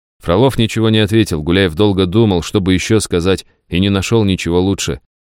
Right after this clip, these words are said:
«Это доказано. Взяли того юнца, как его, Демидова, при нём бумажка с Володиным почерком.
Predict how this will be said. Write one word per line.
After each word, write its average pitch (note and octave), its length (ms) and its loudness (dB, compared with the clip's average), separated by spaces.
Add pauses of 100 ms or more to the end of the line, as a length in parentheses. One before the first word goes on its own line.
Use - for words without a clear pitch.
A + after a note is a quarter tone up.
(440)
«Это F#2+ 240 -2
доказано. E2+ 560 0 (280)
Взяли G2+ 380 2
того G2 260 0
юнца, F#2+ 320 0
как F#2+ 220 -6
его, D#2 220 -2 (360)
Демидова, F2+ 580 0
при G2 180 -2
нём G2 180 0
бумажка G2 440 -2
с - 120 -8
Володиным F2+ 560 0
почерком. E2 580 -6